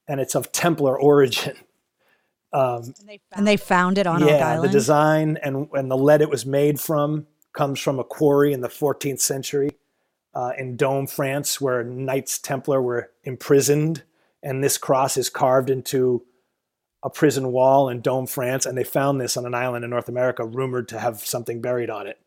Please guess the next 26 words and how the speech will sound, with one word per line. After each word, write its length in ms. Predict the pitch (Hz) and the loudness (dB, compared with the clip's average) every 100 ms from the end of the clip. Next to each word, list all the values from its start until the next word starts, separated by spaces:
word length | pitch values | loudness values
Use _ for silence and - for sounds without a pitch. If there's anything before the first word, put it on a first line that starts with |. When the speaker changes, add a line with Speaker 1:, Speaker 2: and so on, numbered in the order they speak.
| _ _ _ _ _ - | _ _ _ _ _ -6
Speaker 1:
So 520 | - 139 120 123 - - | 0 2 2 -2 -10 -10
to 140 | 143 | -4
me, 500 | 139 143 147 165 180 _ _ _ _ - | -2 0 4 2 2 _ _ _ _ -8
it's, 200 | 147 - _ _ _ - | -8 -8 _ _ _ 0
I 100 | 139 | 2
believe 300 | 143 143 131 | 2 0 0
it's 240 | - - - | -2 -4 -4
a 140 | 135 131 | -4 0
religious 360 | 143 143 120 | 2 0 0
artifact 540 | 143 127 123 127 117 123 | -2 -2 -2 -6 -6 -8
of 80 | |
some 160 | - 127 | -8 -8
kind, 220 | 131 120 | -4 -4
and 80 | 117 | -4
I 60 | 123 | -4
won't, 200 | 123 - | -4 -4
I 60 | 131 | -4
won't 180 | 127 | -4
say 160 | - 131 | -4 -4
what, 340 | 120 117 - | -2 -4 -6
but 180 | 139 139 | -8 -6
I, 180 | 123 120 | -4 -6
I 160 | 123 120 | -6 -8
do 200 | 113 127 | -8 -12
believe 280 | 117 113 107 | -10 -12 -12
that. 220 | - | -16